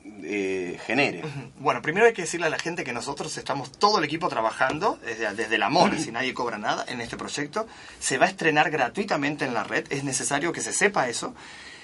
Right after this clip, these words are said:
Speaker 2: Y estamos buscando apoyo de todo tipo. O sea, es, obviamente que el, el más necesario en este momento es el apoyo económico, las
Speaker 1: Ujú.
Speaker 2: donaciones económicas,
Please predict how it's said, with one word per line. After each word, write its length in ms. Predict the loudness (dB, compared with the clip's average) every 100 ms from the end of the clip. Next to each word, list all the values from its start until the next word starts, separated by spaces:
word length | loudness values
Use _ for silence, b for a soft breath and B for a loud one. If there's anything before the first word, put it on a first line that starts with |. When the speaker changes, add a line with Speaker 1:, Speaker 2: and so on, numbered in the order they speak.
| B B
Speaker 2:
Y 360 | 0 2 0 -2
estamos 420 | -6 0 2 4 2
buscando 480 | 0 4 4 6
apoyo 460 | 4 4 0 2 2
de 100 | 0
todo 340 | 2 2 2
tipo. 300 | 0 0 0 -2
O 40 |
sea, 180 | -2 -2
es, 240 | -2 -4 0
obviamente 480 | 2 4 2 2 2
que 80 | 0
el, 180 | 0 -4
el 180 | -4 2
más 200 | 2 0
necesario 360 | -2 0 2
en 60 | 0
este 140 | 0
momento 360 | -2 0 0 0
es 140 | 0
el 120 | 0 0
apoyo 400 | -2 0 0 -2
económico, 540 | -4 -4 -4 -6 -8
las 100 | -6
Speaker 1:
Ujú. 80 | -4
Speaker 2:
donaciones 400 | -4 -2 -4 -4
económicas, 560 | -6 -4 -4 0 0